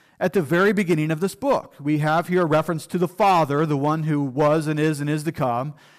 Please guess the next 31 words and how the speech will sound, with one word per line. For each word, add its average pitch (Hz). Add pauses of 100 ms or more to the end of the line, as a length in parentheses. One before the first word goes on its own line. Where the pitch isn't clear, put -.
(300)
to 190
the 185
Spirit, 180
the 165
seven 196
spirits 170
who 180
are 165
before 165
his 185
throne. 151
I'll 147
have 151
something 160
to 165
say 175
about 143
that 143
in 135
just 143
a 165
moment. 135 (360)
And 180
then, 202
of 214
course, 208
Jesus 190
Christ, 175
the 165
faithful 160
witness. 165